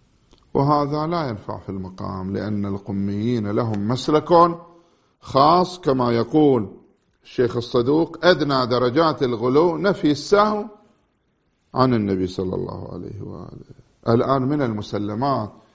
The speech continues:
أن النبي لا يسهو، وأن هذا من مقتضيات العصمة، يعني يصير بناء على هذا كنا نصير مغالين بعد، بناء على مسلك الشيخ الصدوق. ولذلك كتب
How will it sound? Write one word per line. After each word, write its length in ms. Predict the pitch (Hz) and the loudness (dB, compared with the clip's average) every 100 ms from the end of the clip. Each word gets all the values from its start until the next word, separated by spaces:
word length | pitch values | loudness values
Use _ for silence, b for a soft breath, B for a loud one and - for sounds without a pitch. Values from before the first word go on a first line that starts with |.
| b _ | b _
أن 240 | 120 113 113 | -4 -2 -2
النبي 600 | 110 98 113 117 131 131 | -2 -2 -2 -2 -2 0
لا 180 | 123 117 | 2 2
يسهو، 480 | 107 - 127 131 | 0 -6 -8 -4
وأن 240 | 110 104 101 | -4 -4 -2
هذا 260 | 113 123 | 0 2
من 200 | 107 101 | 0 -2
مقتضيات 840 | 98 - - 107 107 123 147 160 160 - B B B | -4 -6 0 4 6 8 8 6 2 -6 B B B
العصمة، 640 | 113 104 104 110 113 101 95 | -2 2 2 0 -6 -8 -8
يعني 200 | 123 113 | -6 -4
يصير 280 | 110 123 113 | -2 -2 0
بناء 360 | 117 120 120 120 | 0 0 0 0
على 220 | 120 123 | 0 2
هذا 480 | 127 135 139 151 - - _ | 4 2 0 -6 -8 -20 _
كنا 240 | - 151 151 | -2 0 -2
نصير 280 | 143 147 135 | 0 -2 -2
مغالين 560 | 123 117 113 113 107 | 0 0 0 -2 -6
بعد، 200 | 101 - - _ _ - | -8 -10 -14 _ _ -4
بناء 360 | 113 110 107 | -2 -2 -4
على 260 | 107 107 104 | -2 -2 -2
مسلك 380 | 101 - 104 95 - _ b b b b b b b b b | -4 -2 -2 -2 -8 _ b b b b b b b b b
الشيخ 300 | - - 120 | -14 4 4
الصدوق. 600 | - - 110 110 113 110 113 | 4 -2 0 2 0 0 0
ولذلك 500 | 110 110 120 117 117 | 0 2 2 0 -4
كتب 520 | 127 131 117 113 | -4 -2 -2 -2